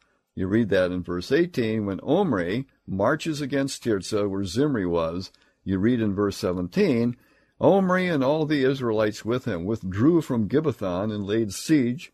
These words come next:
to Tirzah. When Zimri saw the city was taken, he went into the citadel of the royal palace and set the palace on fire around him.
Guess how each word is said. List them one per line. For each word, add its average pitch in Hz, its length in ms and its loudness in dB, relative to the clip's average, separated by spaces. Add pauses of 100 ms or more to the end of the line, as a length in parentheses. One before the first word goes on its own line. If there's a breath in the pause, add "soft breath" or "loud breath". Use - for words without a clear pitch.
to 135 100 -10
Tirzah. 165 560 -4 (640)
When 90 200 -6
Zimri 123 320 2
saw 113 260 2
the 98 100 -2
city 107 280 -2
was 92 180 -4
taken, 160 480 0 (420 soft breath)
he 95 140 -6
went 120 240 2
into 120 200 -2
the 95 100 -4
citadel 127 680 0
of 87 100 -2
the 87 100 -2
royal 123 340 2
palace 104 560 -2
and 92 100 -8
set - 280 -4
the 90 80 -4
palace 90 480 -4
on 90 140 -4
fire 82 460 -4
around 85 520 -6
him. - 340 -10